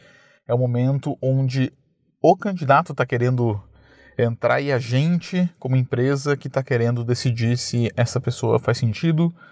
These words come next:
pra nossa empresa e pra nossa vaga e pra função que a gente tá buscando, é, pessoas novas ou não, tá? Então essa é a parte que,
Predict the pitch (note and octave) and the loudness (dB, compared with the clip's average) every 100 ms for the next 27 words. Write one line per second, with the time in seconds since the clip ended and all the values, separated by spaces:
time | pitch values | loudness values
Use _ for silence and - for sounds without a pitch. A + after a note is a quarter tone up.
0 | - _ - A2+ A2 A2+ G2+ - - B2 | -20 _ -4 0 0 0 -2 -4 -2 -2
1 | - D3+ E3 C#3 C3+ A2 B2 A#2+ A#2+ C#3 | 0 0 0 0 -2 -4 -4 -2 0 0
2 | C3+ B2+ B2 B2 - B2 B2 A2 A2 - | 0 -4 -4 -2 0 0 0 0 -2 0
3 | A2 A#2 - A2+ A2+ G#2+ G2+ - - _ | -2 -2 -4 0 0 0 -4 -8 -14 _
4 | _ _ _ - - - A2 - A2 A#2 | _ _ _ -2 0 0 -2 0 0 0
5 | B2 C#3+ C#3+ C#3 C3+ - B2 B2+ A2 G#2+ | -2 0 0 -2 -4 -6 -2 0 0 -2
6 | G2+ - _ A2 A2+ A2+ G#2+ A2 - A#2 | -4 -10 _ 0 0 0 0 0 -2 -2
7 | - A2 A#2+ B2 - A#2 A#2 G#2+ | 0 -2 -4 -10 -4 0 0 0